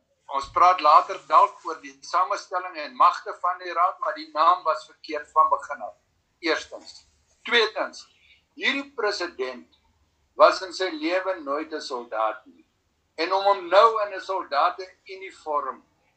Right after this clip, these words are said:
weg te stuur om met soldate te praat is 'n fout. Hy lyk koddig, hy vertoon koddig, hy boet sy eie geloofwaardigheid net daar en dan in.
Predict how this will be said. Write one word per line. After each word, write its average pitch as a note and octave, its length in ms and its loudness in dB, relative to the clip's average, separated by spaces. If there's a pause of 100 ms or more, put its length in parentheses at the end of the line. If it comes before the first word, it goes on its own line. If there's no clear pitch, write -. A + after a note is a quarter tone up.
(480)
weg E3 320 -2
te F3 100 -10
stuur F#3 440 -12
om D3+ 100 -6
met C#3+ 180 -12
soldate C#3 680 -2
te D#3 80 -14 (100)
praat C3+ 320 -4 (200)
is - 120 -12
'n C#3 180 -4
fout. G3+ 280 4 (680)
Hy D#4+ 80 2 (220)
lyk G#3+ 200 0 (140)
koddig, F#3+ 420 -4 (140)
hy C#3 80 -8 (140)
vertoon G#3 580 -6 (120)
koddig, F#3 420 0 (440)
hy D3 120 2 (260)
boet - 260 -8
sy F3+ 260 0 (220)
eie G3 300 2
geloofwaardigheid E3 1160 4 (600)
net G3+ 220 0 (420)
daar D#3 480 6
en D3 320 -16
dan C3+ 340 0 (260)
in. B2+ 140 -4